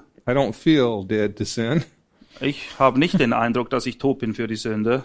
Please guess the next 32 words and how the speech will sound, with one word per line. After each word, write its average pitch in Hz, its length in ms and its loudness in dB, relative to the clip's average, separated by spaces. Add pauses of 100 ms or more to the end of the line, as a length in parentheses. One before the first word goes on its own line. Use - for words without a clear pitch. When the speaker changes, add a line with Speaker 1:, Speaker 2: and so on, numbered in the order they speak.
(100)
Speaker 1:
I 127 120 0
feel 143 240 4
quite 143 420 2
alive 131 500 0
and 123 140 -2
capable 127 420 -2
to 131 140 -2
sin. 92 380 -8
Speaker 2:
Ich 143 260 -2
weiß, 147 280 6
dass 143 200 0
ich 131 140 -4
lebe 135 360 0
und 127 260 2
durchaus 139 420 2
in 139 80 0
der 127 100 4
Lage 131 320 4
bin 120 220 -4
zu 120 100 -6
sündigen. 110 600 -4
Speaker 1:
And 120 100 2
so 131 140 4
this 160 220 4
is 160 120 4
the 135 80 4
positional 117 880 2
truths 104 460 -4
that 110 100 -4
God 98 260 -2
has 107 140 -8
given. 95 320 -8